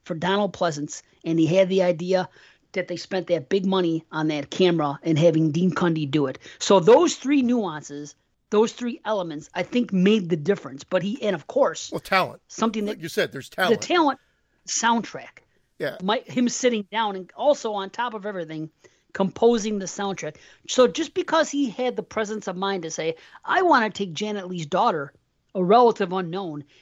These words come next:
Speaker 1: and put her here. And I wanna have Donald Pleasance,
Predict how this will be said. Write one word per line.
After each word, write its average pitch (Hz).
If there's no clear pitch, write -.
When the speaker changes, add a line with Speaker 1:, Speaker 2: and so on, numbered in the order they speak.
Speaker 1:
and 175
put 233
her 190
here. 151
And 175
I 208
wanna 226
have 185
Donald 202
Pleasance, 165